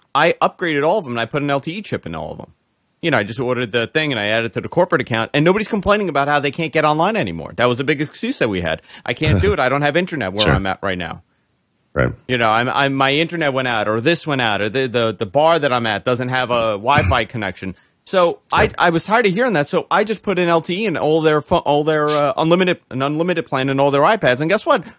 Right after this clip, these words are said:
Speaker 1: Nobody's complaining anymore. Everything's getting done. So I, I think for
Speaker 2: Yeah.
Speaker 1: a corporate thing, this is extremely beneficial to know i-, if, let's say, sales, you know? You're deploying all these people out to do stuff. You kinda want them connected.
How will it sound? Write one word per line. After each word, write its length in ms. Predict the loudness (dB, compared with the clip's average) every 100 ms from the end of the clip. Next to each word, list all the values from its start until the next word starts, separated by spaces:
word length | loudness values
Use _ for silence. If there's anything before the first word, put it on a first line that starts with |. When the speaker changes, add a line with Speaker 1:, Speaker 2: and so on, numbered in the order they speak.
| -10
Speaker 1:
Nobody's 320 | 0 0 0
complaining 420 | -2 2 2 2 0
anymore. 400 | 0 -4 -8 -16 _ _
Everything's 480 | 2 2 0 -2 -2
getting 220 | -2 0
done. 260 | 2 2 0
So 240 | 2 2 4
I, 140 | 2
I 80 | 2
think 220 | -2 -4
for 240 | 0 2 2
Speaker 2:
Yeah. 100 | 4
Speaker 1:
a 200 | 4 2
corporate 440 | 0 0 0 -2 -4 _
thing, 240 | -2 0 -6 _ _ 0
this 200 | 2 2
is 140 | -4
extremely 360 | -4 0 2 4
beneficial 540 | 4 2 0 -2 -2
to 120 | -2
know 500 | 0 4 6 6 2 -6 _ _ _ _ -6 2
i-, 120 | 4
if, 180 | 2 -4 0
let's 180 | 0 2
say, 80 | -2
sales, 640 | 0 2 2 0 -4 -2
you 100 | 2
know? 280 | 2 2 -2
You're 140 | 0 2
deploying 460 | 2 0 -2 0
all 120 | 0
these 160 | 0 -2
people 340 | -6 -2 0 4
out 180 | 2
to 60 | 0
do 180 | -4 -6
stuff. 320 | 0 0 0
You 80 | -2
kinda 200 | -2 0
want 180 | 2 0
them 140 | 0
connected. 500 | -2 -4 -4 -8 -14